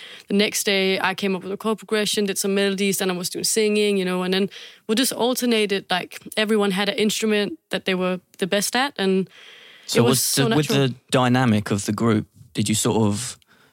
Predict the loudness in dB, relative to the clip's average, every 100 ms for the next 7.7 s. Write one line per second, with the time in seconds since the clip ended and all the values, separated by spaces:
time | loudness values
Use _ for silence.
0 | _ 2 2 2 2 2 2 0 2 0
1 | 0 0 0 2 2 2 2 0 -2 0
2 | 0 0 0 0 2 0 0 0 2 2
3 | 2 0 -2 -2 0 -2 -4 -6 -4 -2
4 | 0 2 2 2 -4 -2 0 2 0 0
5 | 0 -2 0 0 0 0 0 -2 -2 -4
6 | -4 -6 -4 -4 -4 -4 -6 -6 -4 -4
7 | -2 -2 -2 -2 -4 -4